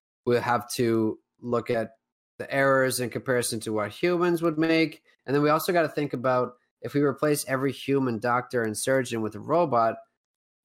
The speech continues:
uh, like, there's another job less than what we had. So what, what are all these humans on Earth gonna do what are we all just gonna make robots? If, if, if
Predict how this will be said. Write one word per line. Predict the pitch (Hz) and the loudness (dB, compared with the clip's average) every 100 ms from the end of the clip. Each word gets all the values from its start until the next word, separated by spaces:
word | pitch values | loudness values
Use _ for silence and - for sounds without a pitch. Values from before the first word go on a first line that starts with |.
| - | -2
uh, | 127 120 110 | 2 2 0
like, | 135 127 127 | -2 -2 0
there's | 143 139 131 | 0 2 2
another | 131 143 131 117 117 - | 2 4 2 0 -6 -12
job | 113 131 127 117 | 0 2 4 2
less | 113 110 127 123 - - - - - | 0 2 2 2 -2 -6 -8 -12 -10
than | 117 117 113 113 110 117 | -4 -2 -2 -4 -6 -4
what | 123 110 | -4 -2
we | 110 | -2
had. | 131 147 131 | 0 2 2
So | - 120 | 2 0
what, | 135 143 | 0 0
what | 135 | 2
are | 151 | 4
all | 151 | 4
these | 135 127 | 2 2
humans | 156 160 147 131 | 2 4 4 2
on | 123 | 0
Earth | 120 151 165 | 2 0 0
gonna | 151 120 | -2 -2
do | 107 113 117 113 110 _ _ _ | -2 -2 0 0 -2 _ _ _
what | 139 | 0
are | 127 | 2
we | - | 2
all | 113 127 | 2 2
just | 131 139 | 0 -2
gonna | 147 | 0
make | 143 131 | 2 2
robots? | 117 139 143 165 170 | 2 2 2 2 0
If, | 123 - | -4 -6
if, | 139 117 120 110 | -8 -8 -10 -10
if | 139 | -12